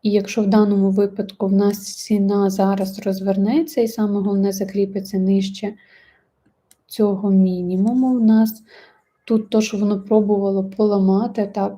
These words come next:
воно зараз назад розвернеться тоді, і можна буде продати до цього рівня.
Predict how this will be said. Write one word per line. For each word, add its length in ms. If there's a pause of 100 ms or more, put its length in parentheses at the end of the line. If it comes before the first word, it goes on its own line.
воно 460 (360)
зараз 380
назад 440
розвернеться 680
тоді, 420 (340)
і 80
можна 300
буде 240 (160)
продати 580
до 160
цього 440
рівня. 420